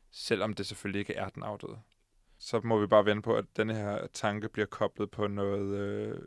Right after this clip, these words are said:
deepfake-teknologi, så du virkelig kan træde ind i Uncanny Valley og, øh, se en eller anden version af den afdøde, der taler til dig igennem en skærm med det rigtige ansigt. Altså, jeg kan slet ikke forestille mig, hvor creepy det må blive på et tidspunkt.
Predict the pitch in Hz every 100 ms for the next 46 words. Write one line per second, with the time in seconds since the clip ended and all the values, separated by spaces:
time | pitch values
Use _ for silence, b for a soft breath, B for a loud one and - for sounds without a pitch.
0 | - - - - - 127 117 - 117 107
1 | - - 117 - 107 101 107 - - 107
2 | 101 98 120 120 107 104 - _ _ _
3 | - 107 95 - 107 101 107 101 - 101
4 | 98 101 98 95 98 98 101 - - 107
5 | 98 98 98 b b b - - 104 107
6 | 107 113 117 - 113 110 107 b b b
7 | _ 110 101 - 110 101 107 107 104 95
8 | _ _ _ _ _ _ 110 104 101 101
9 | 107 110 104 110 - - - - _ _
10 | _ - 104 - 113 104 107 110 104 101
11 | 104 101 104 101 101 - 101 104 101 101
12 | 95 - 104 98 104 - 110 104 104 107
13 | - 113 110 - 113 113 110 104 98 98
14 | - 113 104 104 101 98 110 98 101 -
15 | 98 - 120